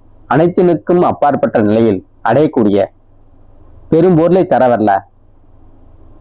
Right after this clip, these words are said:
ஆகாயம் என கூறப்படும் திரு அம்பலத்தே விளங்கும் அருட்பெருஞ்சோதி. "சச்சிதானந்த தனிப்பற வெளியெனும் அச்சியல் அம்பலத்து அருட்பெருஞ்சோதி."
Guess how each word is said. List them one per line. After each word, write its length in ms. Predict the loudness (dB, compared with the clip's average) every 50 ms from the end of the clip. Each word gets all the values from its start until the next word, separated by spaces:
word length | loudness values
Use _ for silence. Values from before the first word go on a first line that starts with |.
| -20 -20 -16 -8
ஆகாயம் 580 | -4 -2 -2 0 0 0 2 2 2 2 2 2
என 160 | 0 0 0
கூறப்படும் 600 | -2 -2 -2 -2 0 0 -2 -2 -2 -4 -4 -6 _ _ _ _ _ _
திரு 140 | -2 -2 0
அம்பலத்தே 540 | 2 2 2 2 2 2 0 0 0 0 0
விளங்கும் 380 | 2 2 2 0 0 -2 -4 -6 _ _ -4
அருட்பெருஞ்சோதி. 840 | -2 0 0 0 0 0 0 0 0 0 0 0 -2 -2 -6 -10 -20 _ _ _ _ _ -20 -20 -20 -20 -20 -20 -20 -20 -20 -20 -20 -20 -20 -20 -20 -20 -20 -20 -20 -20 -20 -20 -20 -20 -20 -20 -20 -20 -20 -20 -20 -20 -20 -20 -20 -20 -20 -20 -20 -20 -20 -20 -20 -20 -20 -20 -20 -20 -20 -20 -20 -20 -20 -12
"சச்சிதானந்த 920 | -6 -4 -4 -2 -2 0 0 2 2 2 2 0 0 2 2 2 2 0 0 0
தனிப்பற 480 | 0 0 2 2 0 0 0 0 0
வெளியெனும் 500 | 0 2 2 2 2 2 2 0 0 -2 -4 -8 _ _ _ _ -20 -10 -6
அச்சியல் 500 | -6 -6 -4 -2 -2 0 2 2 2 2
அம்பலத்து 520 | 2 2 2 2 2 2 0 0 0 0
அருட்பெருஞ்சோதி." 840 | 0 0 0 0 -2 -2 -2 -2 0 0 -2 -2 -2 -4 -4 -6 -12